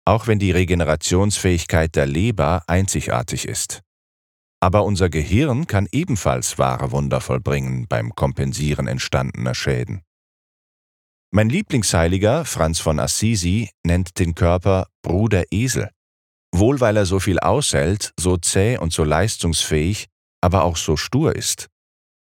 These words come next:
Bruder Esel braucht unsere Zuwendung und viel Erziehungsarbeit und Einsatz.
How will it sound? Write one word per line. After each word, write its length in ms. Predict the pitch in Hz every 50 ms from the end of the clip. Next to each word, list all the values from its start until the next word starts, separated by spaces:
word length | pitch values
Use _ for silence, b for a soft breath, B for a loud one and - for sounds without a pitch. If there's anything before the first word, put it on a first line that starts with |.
| _ _ _ _ _ _ _ -
Bruder 400 | 98 104 143 185 175 131 - -
Esel 340 | 95 117 139 135 143 139 120
braucht 460 | - - - 87 101 156 160 - -
unsere 340 | 71 80 82 76 69 78 80
Zuwendung 720 | - - 85 82 80 73 80 76 78 80 90 98 120 117
und 220 | - 82 85 82 -
viel 280 | - - 113 135 143
Erziehungsarbeit 1080 | 71 80 78 - - - 147 135 92 78 - - 62 69 69 - 76 76 78 85 - -
und 200 | 73 78 - -
Einsatz. 580 | 82 90 104 113 - - - - - - -